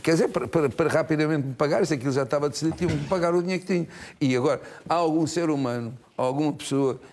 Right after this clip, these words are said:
que tenha preso dois milhões de euros numa situação destas e que, eu acho que o dinheiro faz falta a toda a gente, dois milhões de euros também faz,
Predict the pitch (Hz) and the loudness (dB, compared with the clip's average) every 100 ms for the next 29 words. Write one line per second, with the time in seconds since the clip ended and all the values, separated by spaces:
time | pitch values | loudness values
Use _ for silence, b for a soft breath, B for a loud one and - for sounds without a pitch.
0 | B 123 - 151 139 151 139 117 151 131 | B -6 -2 0 0 0 0 0 0 0
1 | 139 135 120 127 123 127 120 135 123 113 | 0 0 0 0 0 -2 -2 -4 -4 -4
2 | 120 104 123 113 117 117 113 123 117 107 | -2 0 0 0 -4 -6 -8 -4 -6 -6
3 | B B - 160 - 165 160 - 139 151 | B B -2 -2 -2 -2 -2 0 0 0
4 | 151 147 165 165 151 151 131 117 127 123 | 0 0 2 2 2 0 0 -2 -2 -2
5 | 123 135 135 135 143 | 0 -2 -2 -2 0